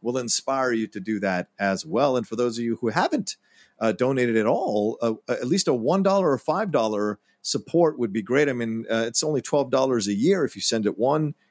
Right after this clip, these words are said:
and seventy dollars a year if you send it at five. So those are things. We're trying to create new ways to inspire you all to support us, 'cause we wanna keep the show going,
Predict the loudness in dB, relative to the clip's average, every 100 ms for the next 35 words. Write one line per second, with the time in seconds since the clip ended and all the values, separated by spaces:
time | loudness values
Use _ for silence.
0 | _ -2 2 2 2 4 2 2 0 -2
1 | -2 -2 -2 -6 -4 -2 -2 -2 -2 -2
2 | -6 -2 0 0 -2 _ _ 0 2 2
3 | 2 0 -4 0 2 2 0 0 0 2
4 | 4 6 6 4 2 0 -2 -2 -2 0
5 | 0 0 2 0 -2 -10 -6 0 2 0
6 | -4 -12 -4 0 2 2 2 0 2 2
7 | 4 2 0